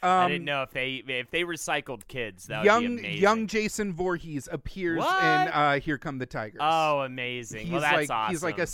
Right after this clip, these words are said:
Speaker 2: sassy Jewish kid.
Speaker 1: That's awesome.
Speaker 2: Um, and, uh, both of them fail miserably.
Speaker 1: Failed. Well, I mean,
Speaker 2: Failure.
Speaker 1: it's just, you know, and Bad News Bears, like, really good, and these came
Speaker 2: Bad
Speaker 1: out,
Speaker 2: News
Speaker 1: like,
Speaker 2: Bears
Speaker 1: right
Speaker 2: did,
Speaker 1: after.
Speaker 2: yeah, did really well. Bad
Speaker 1: Yeah,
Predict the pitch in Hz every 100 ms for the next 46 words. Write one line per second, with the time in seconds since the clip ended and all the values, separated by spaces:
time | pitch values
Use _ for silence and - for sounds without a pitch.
0 | - 180 156 185 143 131 131 110 - 117
1 | 110 107 104 - - - 87 87 156 143
2 | 135 131 123 113 104 - _ _ - _
3 | _ _ 151 143 139 151 139 131 - -
4 | - 107 - 233 269 202 214 196 - _
5 | _ _ - 302 277 269 269 262 226 214
6 | 254 214 170 139 151 160 190 208 208 208
7 | 202 190 151 151 165 165 165 196 202 202
8 | 175 165 - - - 113 98 85 85 104
9 | 120 131 127 107 107 90 78 76 _ 98
10 | 110 95 92 104 90 95 107 - 143 185
11 | 175 127 151 143 101 113 123 101 104 -
12 | 127 131 - 131 113 135 113 107 107 127